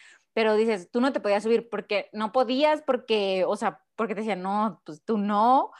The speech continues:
o ni siquiera hiciste el intento, o sí hiciste el intento, pero era como, "Pues no, eres la niña", o, o ¿por qué no podías? O sea, ¿cuál era la razón?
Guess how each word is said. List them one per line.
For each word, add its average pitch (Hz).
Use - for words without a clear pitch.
o 180
ni 208
siquiera 190
hiciste 240
el 233
intento, 220
o 233
sí 220
hiciste -
el 214
intento, 208
pero 202
era 190
como, 170
"Pues 190
no, 208
eres 208
la 202
niña", 208
o, 190
o 190
¿por 220
qué 254
no 240
podías? 214
O 180
sea, 180
¿cuál 196
era 208
la 180
razón? 165